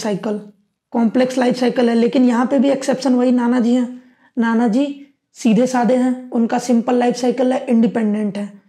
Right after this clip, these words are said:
So, H nana, man is the only host, यानी सिंपल लाइफ साइकिल है। Then what is the basic structure of cystodes?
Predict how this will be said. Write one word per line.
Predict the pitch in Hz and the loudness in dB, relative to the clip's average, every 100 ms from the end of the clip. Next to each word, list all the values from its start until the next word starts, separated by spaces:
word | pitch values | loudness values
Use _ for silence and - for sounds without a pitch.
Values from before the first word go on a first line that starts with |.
| _ | _
So, | - - | -8 -6
H | - 247 254 | -2 -2 0
nana, | 254 262 240 269 269 - - 254 | 0 2 0 -4 -10 -20 -4 0
man | 226 233 233 233 | 2 2 2 2
is | 185 | 0
the | 254 | -4
only | 226 214 220 208 | -2 0 2 2
host, | 214 208 226 | -2 -2 -2
यानी | 214 285 - - - | 0 -2 -4 -16 -8
सिंपल | 233 208 180 277 294 | -2 -2 -2 -6 -6
लाइफ | 208 202 | -6 -6
साइकिल | - 208 202 190 | -6 -10 -8 -8
है। | 185 - _ _ _ _ - | -10 -16 _ _ _ _ -2
Then | 269 269 | 0 0
what | 220 233 | 0 0
is | 285 247 | 2 2
the | 226 196 | 2 0
basic | 240 269 247 | 0 0 -4
structure | - - - 240 | -4 -6 -4 -4
of | 233 247 | -4 -6
cystodes? | - 233 208 | -6 -6 -6